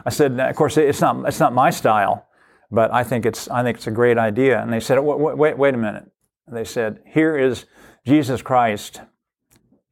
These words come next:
the, uh, one who is omniscient, knowing everything that will ever be known, comes to earth, and out of all of the educational philosophies known to man,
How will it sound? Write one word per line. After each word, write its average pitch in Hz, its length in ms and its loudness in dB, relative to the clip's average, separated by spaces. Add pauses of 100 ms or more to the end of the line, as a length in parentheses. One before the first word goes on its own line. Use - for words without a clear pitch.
(200)
the, 113 420 0 (240)
uh, 85 300 -8 (480)
one 143 240 2
who 143 160 4
is 123 120 0
omniscient, 117 680 -2
knowing 113 300 -2
everything 135 420 -2
that 117 80 2
will 107 140 -4
ever 113 180 -2
be 104 140 -6
known, 101 420 -4 (540)
comes 120 260 0
to 135 220 2
earth, 135 260 2
and 127 100 0
out 127 120 2
of 123 100 0
all 143 280 2
of 175 100 0
the 151 120 -2
educational 147 580 -2
philosophies 120 760 0
known 123 220 -6
to 110 60 -8
man, 110 540 -4